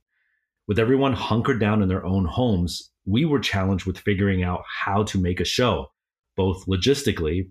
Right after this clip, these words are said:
because I typically interview all of my guests in person, but also,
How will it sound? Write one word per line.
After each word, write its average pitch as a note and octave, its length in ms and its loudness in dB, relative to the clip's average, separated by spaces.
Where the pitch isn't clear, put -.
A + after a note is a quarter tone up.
because F#2 240 0
I F2 60 0
typically - 460 0
interview F2+ 380 0
all G2 240 0
of F#2+ 140 0
my D#2+ 100 -2
guests E2 300 -4
in D2+ 100 -4
person, F2 580 -2
but A2 120 2
also, A#2 580 0